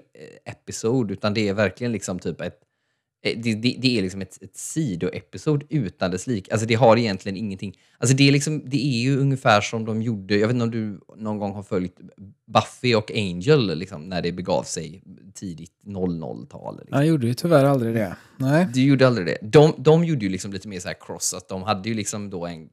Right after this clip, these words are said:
Speaker 1: karaktär, eller Bu-, Buffy då, och så, och så var det en karaktär som är Angel, och så, så gick det, var det liksom, eh, blev det två serier för att Angel blev som,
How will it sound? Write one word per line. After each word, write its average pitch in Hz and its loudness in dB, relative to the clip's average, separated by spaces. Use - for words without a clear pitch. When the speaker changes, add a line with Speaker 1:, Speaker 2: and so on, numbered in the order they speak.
Speaker 1:
karaktär, 73 -8
eller 85 -18
Bu-, 95 -8
Buffy 117 0
då, 107 2
och 92 -2
så, 90 -8
och 85 -12
så 92 -20
var 78 -18
det 73 -18
en 64 -20
karaktär - -20
som 90 -18
är 87 -10
Angel, 127 0
och 107 -2
så, - -8
så 107 -6
gick 90 -10
det, 80 -14
var 101 2
det 87 -2
liksom, 82 -8
eh, 69 -14
blev 87 -6
det - -12
två 160 6
serier 71 0
för 87 -10
att - -10
Angel 80 -18
blev 73 -20
som, - -20